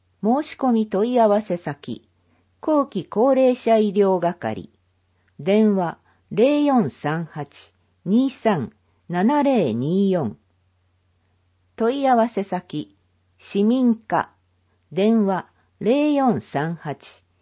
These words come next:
二三七二五三。年金。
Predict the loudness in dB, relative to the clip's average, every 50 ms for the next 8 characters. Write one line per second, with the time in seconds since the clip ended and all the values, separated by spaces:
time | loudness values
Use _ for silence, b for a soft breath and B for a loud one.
0 | _ _ _ -6 0 2 2 2 2 -2 -4 -2 -2 0 0 -2 -4 -8 _ _
1 | _ _ _ _ _ _ -6 -2 0 2 2 2 2 2 2 2 2 2 0 0
2 | -2 0 0 2 2 0 -4 -6 -6 -6 -6 -6 -6 -10 _ _ _ _ _ _
3 | _ _ _ _ _ _ _ _ _ _ _ _ _ _ _ _ _ _ _ _
4 | _ _ _ _ _ _ _ _ _ _ _ _ _ _ _ _ _ _ _ _
5 | _ _ _ _ _ _ _ _ _ _ _ -8 -4 0 0 0 0 -2 -4 _
6 | -8 -4 -2 -2 -2 -2 -4 -8